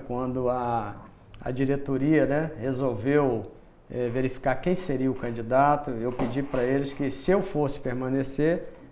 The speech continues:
como candidato, eles deveriam permanecer comigo, porque é um grupo que nós confiamos, sabemos que quer o melhor, né,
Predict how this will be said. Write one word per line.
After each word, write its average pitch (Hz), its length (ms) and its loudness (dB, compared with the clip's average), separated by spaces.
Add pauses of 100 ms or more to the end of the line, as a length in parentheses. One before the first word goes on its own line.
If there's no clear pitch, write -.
como 135 200 0
candidato, 135 720 0
eles 147 140 0
deveriam 147 320 0
permanecer 147 540 -2
comigo, 123 420 -2 (400)
porque 123 220 -6
é 131 60 0
um 127 140 -2
grupo 135 460 -2
que 123 240 -6
nós 120 240 -6
confiamos, 147 840 -2 (280)
sabemos 143 640 0
que - 160 -6
quer 139 240 2
o 135 100 4
melhor, 135 600 4
né, 160 200 2